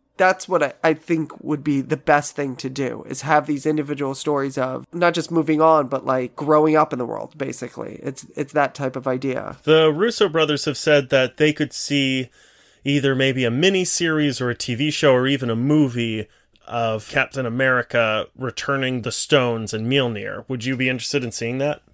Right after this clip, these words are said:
Speaker 1: Mm, no, actually, I don't think I would.
Speaker 2: Yeah, same.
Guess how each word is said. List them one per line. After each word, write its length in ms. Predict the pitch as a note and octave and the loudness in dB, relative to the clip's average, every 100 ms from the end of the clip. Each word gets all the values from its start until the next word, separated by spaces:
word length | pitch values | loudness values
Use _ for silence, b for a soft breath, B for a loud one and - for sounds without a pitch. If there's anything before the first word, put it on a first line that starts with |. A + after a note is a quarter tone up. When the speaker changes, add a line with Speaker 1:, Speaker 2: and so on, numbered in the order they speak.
| _ - | _ -8
Speaker 1:
Mm, 520 | B3 C4 C4+ C4 C4+ | -4 -2 0 0 2
no, 560 | D4 C#4 D#3 A2+ - _ | 6 6 4 0 -10 _
actually, 460 | E3+ F3+ - G#3+ G3 | 0 0 0 0 2
I 100 | F#3 | 2
don't 220 | B3+ C4 | 2 2
think 160 | C#4 C4 | 0 0
I 80 | G#3+ | 0
would. 480 | E3+ F#3+ E3+ G#2+ | 0 0 0 0
Speaker 2:
Yeah, 200 | C#3 C#3+ - | 0 0 0
same. 380 | - D3+ C3+ | -2 0 0